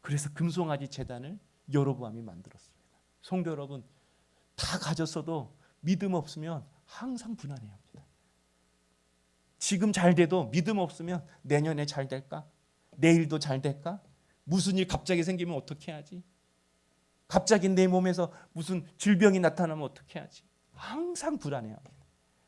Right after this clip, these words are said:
그래서 항상 남들이, 남들만 주목하고 살아가요. 누가 어떻게 사나?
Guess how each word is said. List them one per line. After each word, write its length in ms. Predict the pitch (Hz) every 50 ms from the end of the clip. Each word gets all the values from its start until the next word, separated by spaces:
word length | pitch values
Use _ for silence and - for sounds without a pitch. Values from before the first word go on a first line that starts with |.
| _ _ _
그래서 400 | - - 208 190 196 220 165 - - - - -
항상 380 | - - 330 320 302 269 214 165
남들이, 540 | 151 151 180 220 247 247 254 247 254 254 247 214
남들만 580 | 190 196 196 247 277 302 330 320 294 285 277 -
주목하고 540 | - - 220 240 240 247 - 196 175 175
살아가요. 500 | 175 - 185 170 180 160 117 104 104 101 104 - _ _ _ _ _ _ _ _ _ -
누가 540 | 131 139 139 160 156 180 165 156 147 143 - - - -
어떻게 340 | 131 - - 170 143 151
사나? 460 | 147 - 170 165 147 135 131 117 117